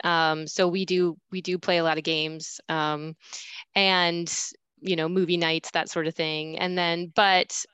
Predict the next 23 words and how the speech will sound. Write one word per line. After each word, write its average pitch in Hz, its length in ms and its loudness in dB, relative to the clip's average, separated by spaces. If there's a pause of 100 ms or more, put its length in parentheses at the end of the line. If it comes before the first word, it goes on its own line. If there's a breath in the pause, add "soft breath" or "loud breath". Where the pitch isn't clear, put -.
(140)
uh, 175 160 0
one 180 160 0
of 170 60 -4
my 156 100 -2
favorite 151 380 -4
things 170 280 -4
to - 60 -8
do 180 140 2
is 165 100 2
just 180 140 -2
spend 175 220 -2
time 165 200 -2
with 170 120 -6
Dave. 165 360 0
We 170 160 -4
love 156 400 -2 (220)
a, 175 300 2
a 185 100 0
good 180 200 -2
evening 190 360 -2
out, 180 380 2
or 185 240 0
we 180 280 -4